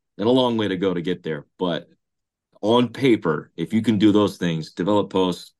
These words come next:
get some more consistent three-point shooting from the guards, they're gonna be he-,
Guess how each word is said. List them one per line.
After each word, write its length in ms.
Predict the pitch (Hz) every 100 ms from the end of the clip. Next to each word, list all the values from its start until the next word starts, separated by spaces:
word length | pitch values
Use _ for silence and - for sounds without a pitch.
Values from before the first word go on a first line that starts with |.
| _
get 140 | - 104
some 120 | 95
more 140 | 95
consistent 480 | 90 90 90 - 85
three-point 400 | - 82 90 80
shooting 360 | - 95 82 80
from 160 | 85
the 80 | 80
guards, 480 | 78 80 78 - -
they're 120 | 87
gonna 180 | 85 85
be 320 | 80 80 76 - _ _ _ _ _ _
he-, 140 | 95